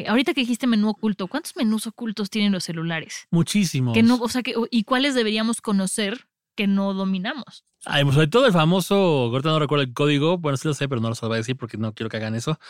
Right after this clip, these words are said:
Speaker 2: <laughs>
Speaker 1: <laughs>
Speaker 2: Pero básicamente hay un código, por ejemplo, para ver el email desde el,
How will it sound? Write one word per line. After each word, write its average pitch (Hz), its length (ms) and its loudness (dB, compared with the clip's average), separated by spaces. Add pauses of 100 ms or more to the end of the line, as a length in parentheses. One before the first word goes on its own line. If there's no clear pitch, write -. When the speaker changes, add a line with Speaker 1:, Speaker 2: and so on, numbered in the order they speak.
Speaker 2:
<laughs> - 0 -
Speaker 1:
<laughs> 294 1200 0
Speaker 2:
Pero 165 420 2
básicamente 165 680 0
hay 147 80 0
un 156 120 0
código, 139 380 0
por 127 120 -2
ejemplo, 113 160 -2
para 113 160 -2
ver 117 120 -2
el 120 100 -2
email 120 300 -2
desde 110 200 -6
el, 107 240 -10